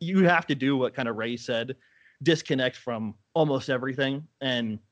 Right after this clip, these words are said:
I've been taking his advice this, this year, especially, and <laughs> like, ex-, especially excluding negative energy that I used to tolerate. And I feel like I'm a be-, a better person for it. It's just like, it's just not even,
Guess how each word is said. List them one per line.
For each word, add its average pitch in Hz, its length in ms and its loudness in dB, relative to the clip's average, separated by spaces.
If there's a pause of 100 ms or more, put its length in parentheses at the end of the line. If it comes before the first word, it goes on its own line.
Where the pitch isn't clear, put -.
(520)
I've 170 120 2
been 160 140 2
taking 139 260 0
his 120 140 -4
advice 117 320 -6
this, - 180 -12 (120)
this 120 260 -6
year, 123 300 -4
especially, 123 640 -2 (520)
and 123 480 0 (460)
<laughs> - 140 -2
like, - 360 -2 (140)
ex-, - 220 -2 (160)
especially 247 480 2 (240)
excluding 170 720 2
negative 143 320 2
energy 135 360 -2
that 139 120 2
I 123 40 4
used 127 360 -2
to 143 60 -4
tolerate. 117 460 -2 (480)
And 139 300 2
I 131 200 0
feel 139 180 -2
like 120 160 -2
I'm 117 180 -4
a 110 120 -8
be-, 107 220 -8
a 120 80 -6
better 107 320 -6
person 107 420 -10
for 98 280 -8
it. - 120 -16
It's 120 140 -8
just 131 200 -4
like, 117 200 0
it's - 480 -20
just 190 120 0
not 147 180 4
even, 117 340 -2